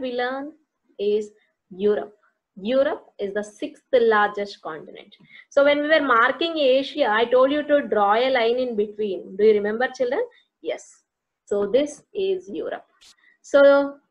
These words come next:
Europe is the only continent in the world which Pacific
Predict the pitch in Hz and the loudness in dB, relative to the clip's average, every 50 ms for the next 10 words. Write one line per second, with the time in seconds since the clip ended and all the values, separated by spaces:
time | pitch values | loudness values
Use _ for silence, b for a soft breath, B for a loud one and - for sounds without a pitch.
0 | _ - 214 233 277 302 320 349 370 370 370 311 262 208 226 233 233 - - 269 | _ -8 -2 0 2 2 4 2 2 0 0 -2 -2 0 0 -2 -2 0 0 0
1 | 294 330 349 370 415 427 415 294 247 226 208 208 214 208 196 196 202 185 190 185 | 0 2 2 2 2 2 2 0 0 0 0 -2 -4 -4 -4 -4 -4 -2 -2 -2
2 | 180 202 247 240 202 220 277 453 494 480 B B B B B B - 196 254 330 | -2 -2 0 2 2 4 4 4 2 0 B B B B B B -4 0 2 2
3 | 370 - - - - - - _ _ _ _ _ _ _ _ - 269 254 262 - | 2 0 -4 -10 -12 -12 -14 _ _ _ _ _ _ _ _ -2 -2 -2 -2 -6
4 | - 370 370 370 | -6 -6 -6 -6